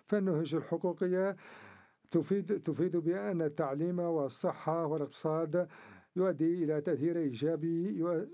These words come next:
يقلص مشكلة المخدرات. إن أفعال الشرطة والسجن لي-، لا يكفيان للتعامل مع هذه المشكلة،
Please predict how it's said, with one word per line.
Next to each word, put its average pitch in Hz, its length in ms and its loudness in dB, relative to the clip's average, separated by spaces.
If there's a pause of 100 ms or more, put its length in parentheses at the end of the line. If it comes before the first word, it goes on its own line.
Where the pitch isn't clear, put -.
(100)
يقلص 180 600 0
مشكلة 156 540 -2
المخدرات. 143 720 -2 (640)
إن 233 320 2 (2000)
أفعال 202 560 0
الشرطة 185 460 -2
والسجن 175 880 -2
لي-، 202 260 0
لا 175 240 0
يكفيان 170 340 -2
للتعامل 156 540 -2
مع 143 260 -2
هذه 151 180 0
المشكلة، 160 580 -2